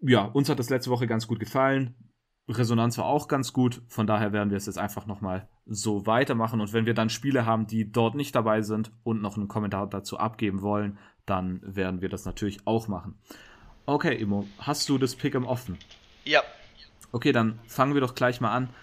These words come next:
Speaker 1: Das allererste Spiel ist am Samstag um achtzehn Uhr bei Fox leider, also schwer zu empfangen. Ähm, was namenstechnisch vermutlich das größte Matchup diese Woche ist,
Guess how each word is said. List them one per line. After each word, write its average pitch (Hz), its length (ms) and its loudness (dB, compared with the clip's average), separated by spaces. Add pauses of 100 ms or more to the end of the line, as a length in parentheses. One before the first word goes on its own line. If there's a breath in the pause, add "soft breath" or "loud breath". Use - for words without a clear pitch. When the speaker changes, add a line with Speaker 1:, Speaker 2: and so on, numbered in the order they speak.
(200 loud breath)
Speaker 1:
Das 104 140 -8
allererste 135 520 0
Spiel 127 240 0
ist 117 240 -2
am 101 340 -4 (100)
Samstag 127 680 2
um 104 100 -2
achtzehn 127 380 -2
Uhr 120 320 2 (100)
bei 104 140 0
Fox - 560 0
leider, 120 340 2
also 98 220 -2
schwer 113 320 -2
zu 117 120 -6
empfangen. 117 420 -2 (480 loud breath)
Ähm, 107 400 0 (160)
was 123 280 0
namenstechnisch 139 1160 0
vermutlich 123 440 0
das 117 200 -4
größte 135 400 0
Matchup 120 360 -2
diese 110 220 -2
Woche 110 200 -4
ist, 107 260 -8